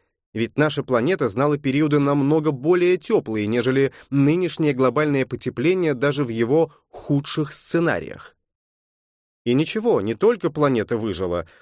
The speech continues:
но и разумный вид смогла выносить.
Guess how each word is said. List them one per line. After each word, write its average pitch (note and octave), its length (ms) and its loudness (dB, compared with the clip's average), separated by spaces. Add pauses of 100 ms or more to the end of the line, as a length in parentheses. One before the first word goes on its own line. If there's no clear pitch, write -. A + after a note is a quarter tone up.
но C#3+ 240 4
и D3 60 4
разумный C3+ 520 0
вид F#3 280 -6
смогла G#2+ 400 -2
выносить. F2+ 560 -10